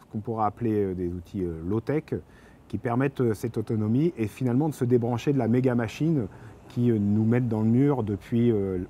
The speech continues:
au moins l'après-guerre. Et l'u-, l'une des faiblesses peut-être particulières de la, de la permaculture, c'est d'être, euh, c'est de concentrer sur l'action immédiate, certes, mais une action qui du coup est plutôt, euh,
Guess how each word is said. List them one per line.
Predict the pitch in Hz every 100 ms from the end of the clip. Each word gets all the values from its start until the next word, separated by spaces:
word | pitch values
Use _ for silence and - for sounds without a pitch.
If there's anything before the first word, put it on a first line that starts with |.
| -
au | 104
moins | 117 131 131 123 117 - - - -
l'après-guerre. | 107 - 101 87 73 - - - - - - - - - - - -
Et | 113 120
l'u-, | 147
l'une | 135 165 185
des | 175
faiblesses | - 160 160 151 - - - - -
peut-être | 156 151
particulières | - 170 175 - 156 156 147
de | 139
la, | 120 110 104
de | 107
la | 113
permaculture, | 110 123 127 120 139 - 220 - - -
c'est | - - 135
d'être, | 147 143 - 147
euh, | 135 123 - - - - - - - - -
c'est | - - 127
de |
concentrer | - 165 180 160 214
sur | - 151
l'action | 151 - - 151
immédiate, | 139 135 160 202
certes, | - 220 -
mais | 170
une | 151
action | 143 - 190
qui | 165
du | 147
coup | 165 208 180
est | 143 - - - - -
plutôt, | 180 180 185 175 143
euh, | 123